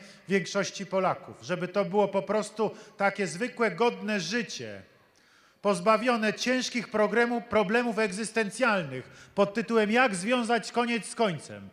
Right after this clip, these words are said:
Jak dożyć od pierwszego do końca miesiąca? Jak dotrwać? Jak zapłacić wszystkie rachunki?"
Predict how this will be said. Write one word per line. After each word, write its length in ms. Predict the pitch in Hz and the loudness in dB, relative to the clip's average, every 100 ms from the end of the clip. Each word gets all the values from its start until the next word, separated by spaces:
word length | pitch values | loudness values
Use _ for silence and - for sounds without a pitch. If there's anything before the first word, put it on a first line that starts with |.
| - - | -20 -8
Jak 360 | 165 233 262 175 | 4 4 4 4
dożyć 540 | 220 233 190 254 - - - - | 4 4 2 -4 -6 -16 -12 0
od 240 | 214 220 | 0 2
pierwszego 540 | 220 208 - 254 262 | 2 2 2 2 2
do 120 | 233 233 | 2 2
końca 360 | 233 226 233 | 0 0 -2
miesiąca? 600 | 240 233 - 220 147 139 | -2 -2 -2 -2 -2 -4
Jak 240 | 165 220 175 | 0 0 2
dotrwać? 500 | 233 240 240 247 - - - | -2 -2 -2 -4 -6 -16 4
Jak 200 | 196 226 | 4 6
zapłacić 560 | 214 214 214 226 208 - | 2 2 2 0 0 -10
wszystkie 380 | 208 180 196 | -12 -8 -4
rachunki?" 540 | 180 160 - 117 98 | -2 -2 -6 -12 -14